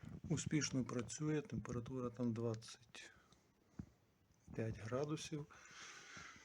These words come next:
Наготували ґрунт. Ґрунт був засіяний фітоспорином. Сам процес засіювання, як я його готував, на жаль, не можу викласти. Карта пам'яті,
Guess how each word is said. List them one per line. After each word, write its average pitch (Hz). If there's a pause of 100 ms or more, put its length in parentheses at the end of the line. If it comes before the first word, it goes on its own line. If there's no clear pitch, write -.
(760)
Наготували 117 (960)
ґрунт. 131 (520)
Ґрунт 113
був 110 (1900)
засіяний 113 (180)
фітоспорином. 135
Сам 117
процес 117
засіювання, 120
як 113
я 120
його 110
готував, 117
на 117
жаль, 117
не 107
можу 123
викласти. 120 (1200)
Карта 120
пам'яті, 107